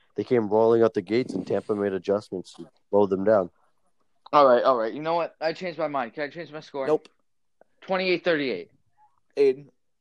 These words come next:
Speaker 3: who do you think, uh, who are you gonna be rooting for tomorrow?
Speaker 2: Oh, definitely the Bucks.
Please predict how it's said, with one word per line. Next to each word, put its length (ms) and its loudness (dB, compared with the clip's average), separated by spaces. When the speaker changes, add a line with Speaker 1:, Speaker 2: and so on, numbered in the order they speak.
Speaker 3:
who 180 -12
do 100 -10
you 160 -6
think, 440 -8
uh, 320 -2
who 100 -8
are 40 -4
you 120 -6
gonna 140 -8
be 60 -10
rooting 240 -8
for 140 -8
tomorrow? 280 -16
Speaker 2:
Oh, 280 0
definitely 340 -4
the 80 -16
Bucks. 460 -12